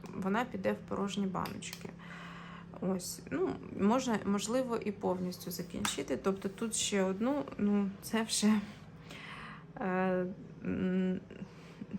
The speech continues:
для мене виявляється цей пункт нереальним. І перепресувала я той відтіночок, ось таку палеточку від Наташі Денони, міні-ретро.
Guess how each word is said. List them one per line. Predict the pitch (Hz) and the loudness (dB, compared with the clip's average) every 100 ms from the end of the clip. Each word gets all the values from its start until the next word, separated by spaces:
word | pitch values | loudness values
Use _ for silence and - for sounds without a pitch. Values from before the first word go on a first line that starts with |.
| - - | -8 -8
для | 185 190 | 0 4
мене | 196 214 202 185 | 6 6 4 4
виявляється | 185 190 196 196 196 196 | 4 4 6 6 6 2
цей | 190 - 185 | 0 2 0
пункт | 233 240 - - | 0 -6 -8 -4
нереальним. | 190 190 196 220 208 190 180 180 180 - - - - - | 2 4 6 6 4 2 2 -2 -4 -8 -10 -10 -10 -6
І | 240 | -4
перепресувала | 214 208 208 208 - 214 226 220 208 | -2 -2 -2 0 0 0 -4 -2 0
я | 196 202 196 180 175 - - - - | 0 2 2 2 0 -8 -16 -12 -4
той | 196 | -2
відтіночок, | 190 - - 262 349 - - 233 - | -2 -4 -4 0 0 0 -2 -4 -4
ось | 226 - | -4 -4
таку | - 196 190 | -6 -2 -2
палеточку | 196 190 196 - - - 185 180 - - - - - - | 0 0 0 -4 -8 -4 -4 -4 -6 -12 -12 -14 -14 -8
від | 190 190 | -2 0
Наташі | 196 196 196 - | 2 2 2 2
Денони, | 185 190 208 277 | 0 0 2 0
міні-ретро. | 262 202 196 190 180 202 - 277 | 0 2 4 4 2 -2 -2 -4